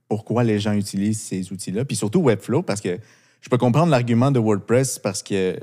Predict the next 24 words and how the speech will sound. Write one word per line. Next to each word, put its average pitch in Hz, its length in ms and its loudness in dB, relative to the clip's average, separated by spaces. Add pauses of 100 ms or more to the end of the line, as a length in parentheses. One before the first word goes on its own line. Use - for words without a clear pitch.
le 104 140 -4
code 117 200 0
qu'ils 113 120 -2
génèrent 104 320 0
en 104 100 0
arrière, 98 360 0
c'est 87 200 -10
vraiment, 92 580 -6 (100)
c'est - 120 -12
de 92 60 -8
la 85 60 -10
boîte. 107 180 -2 (760)
Euh, 87 240 -4 (160)
mais 95 120 -2
Webflow 95 460 0
le 113 100 0
fait 98 320 -4
extrêmement 110 420 -2
clean, 135 220 -2
puis 113 140 -4
surtout, - 460 -6
c'est - 120 -4
ta 120 100 0
responsabilité. 98 680 -4